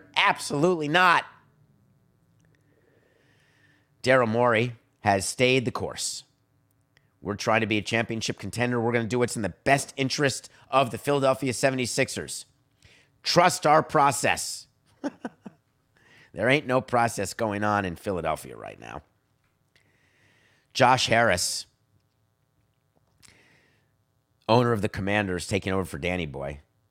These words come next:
was on Monday Night Football last night, watching his Commanders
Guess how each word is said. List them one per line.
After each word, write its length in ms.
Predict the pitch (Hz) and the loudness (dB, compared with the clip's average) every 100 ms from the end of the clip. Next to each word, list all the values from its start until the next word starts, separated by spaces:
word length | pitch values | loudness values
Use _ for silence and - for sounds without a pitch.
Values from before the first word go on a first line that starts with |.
| _ _ | _ _
was 200 | 85 92 | -10 -4
on 100 | 95 | -2
Monday 240 | 95 104 | -2 -4
Night 220 | 101 92 - | -2 -4 -6
Football 400 | 92 - 71 64 | -10 -6 -6 -6
last 240 | 60 - | -12 -14
night, 220 | 60 67 _ _ _ _ _ _ _ _ | -14 -16 _ _ _ _ _ _ _ _
watching 360 | 87 92 - 87 | 0 0 0 -8
his 100 | - | -8
Commanders 720 | 82 82 90 85 78 76 | -10 -4 -4 -4 -6 -8